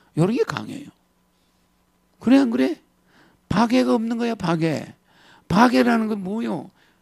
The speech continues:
여러분은 박애 대신에 뭐가 있어? 여러분은 박애 대신에 뭐가 있다고? 편애가 있어, 편애.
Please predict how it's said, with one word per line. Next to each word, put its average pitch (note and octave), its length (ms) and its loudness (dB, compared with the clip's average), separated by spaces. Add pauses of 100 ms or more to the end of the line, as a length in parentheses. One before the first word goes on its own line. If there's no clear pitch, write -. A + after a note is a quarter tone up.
(160)
여러분은 B3 480 -2 (320)
박애 A#3+ 420 0
대신에 G#3 360 -6
뭐가 F3 300 -6
있어? A3+ 260 -10 (2750)
여러분은 A3 460 -4
박애 G#3+ 320 -4
대신에 G3 320 -10
뭐가 D3 220 -10
있다고? G3+ 380 -10 (1300)
편애가 D#4+ 440 0
있어, - 160 -8
편애. - 400 -8